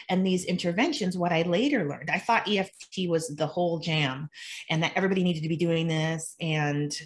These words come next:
you know, it's the best kept secret. And I started to, um, practice it with other people. And as I was,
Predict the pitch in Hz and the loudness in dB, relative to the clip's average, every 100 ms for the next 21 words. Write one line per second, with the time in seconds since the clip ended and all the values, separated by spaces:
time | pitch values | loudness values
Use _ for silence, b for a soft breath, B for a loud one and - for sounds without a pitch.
0 | - - 165 151 143 135 139 98 - 160 | -16 -8 0 2 2 0 -4 -6 -8 -8
1 | - 160 165 - 165 - - 170 165 156 | -4 0 0 0 -4 -4 -6 -4 0 0
2 | - B B B B 180 170 170 170 - | -2 B B B B 2 4 2 -2 -4
3 | - 170 - 196 240 214 - 196 180 170 | -2 -2 0 2 2 0 -2 -2 0 0
4 | 165 - - 156 147 175 - - - - | -2 -4 -4 -4 -6 -10 -16 -20 -20 -8
5 | - 208 - 254 - 160 - 165 160 - | 0 0 0 -6 -6 -6 -6 -4 -4 -4
6 | 214 127 90 165 - - 180 - 220 254 | -6 -6 -10 -12 -10 -4 -2 0 -2 0
7 | 254 180 | 0 0